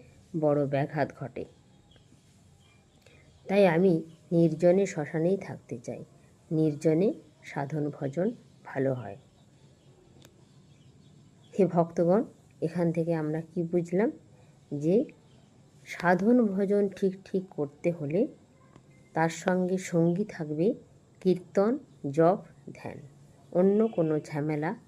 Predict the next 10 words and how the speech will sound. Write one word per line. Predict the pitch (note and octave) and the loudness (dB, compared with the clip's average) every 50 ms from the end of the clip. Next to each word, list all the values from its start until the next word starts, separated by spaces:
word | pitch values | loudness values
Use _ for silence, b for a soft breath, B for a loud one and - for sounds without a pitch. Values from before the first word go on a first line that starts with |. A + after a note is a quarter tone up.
| - _ - - | -20 _ -18 -10
থাকবে | - C3 A2+ A2 - - G#2 | -6 -6 -6 -6 -8 -12 -10
না। | E2+ F2+ F#2+ - - - - - - - - - _ - - - - | -10 -10 -14 -16 -18 -20 -20 -20 -20 -20 -20 -20 _ -20 -20 -20 -20
সাধন | - - - E3+ F3 F3 G3 G#3 A3 A3 G3+ F#3 | -10 -2 2 2 2 2 2 0 0 0 -2 -2
ভজনের | F#3 - E3 D#3 E3 D3+ D3 D3 C#3 | -4 -4 -2 -2 -2 -2 -2 -4 -8
সময় | - - - D#3 D3+ D#3+ F#3 A3+ B3 b b b b b b b b - | -10 -10 -8 -4 0 0 0 0 -2 b b b b b b b b -4
মনকে | D3+ E3 E3 F3 F#3+ F#3 F#3 - G3+ G3+ G3 | 0 2 2 2 2 2 0 0 0 0 0
দুশ্চিন্তা | F3 D#3 - E3+ E3+ - - - - G#3+ G#3 G#3 G#3 G3 G3+ G3+ G3+ | -2 -4 -6 -8 -8 -10 -14 -8 -2 0 0 0 0 0 -2 -4 -4
এবং | - - - F3 E3+ F3+ F3 F3+ F3 - | -4 -4 -2 0 0 0 0 -2 -4 -6
কুসঙ্গ | - G#3+ A#3 A#3+ A#3 A#3 - - D#3 D3+ D3+ D3+ D3+ E3+ F3 | -2 0 0 0 0 -2 -4 -6 -4 -4 -4 -4 -2 -4 -4
থেকে | F3 - G#3+ A3 - B3 | -4 -4 -6 -6 -4 -6